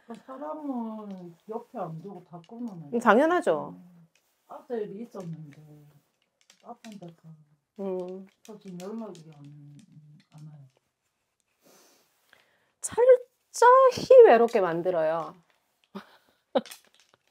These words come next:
Speaker 2: 그래서
Speaker 1: 음.
Speaker 2: 사실은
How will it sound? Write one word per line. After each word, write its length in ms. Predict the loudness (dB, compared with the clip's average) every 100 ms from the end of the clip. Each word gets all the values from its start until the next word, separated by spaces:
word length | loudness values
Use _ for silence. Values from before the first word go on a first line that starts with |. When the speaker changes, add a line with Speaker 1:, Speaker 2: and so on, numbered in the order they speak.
| _ -20 _ _ _ _ _ _ _ _ _ _ _ _ _ _ _ _ _ _ _ _ -20 _ _ _
Speaker 2:
그래서 800 | -4 0 0 2 4 6 4 2 -4
Speaker 1:
음. 80 | -20 -20 _ _ _
Speaker 2:
사실은 960 | 2 2 4 6 6 6 6 4 2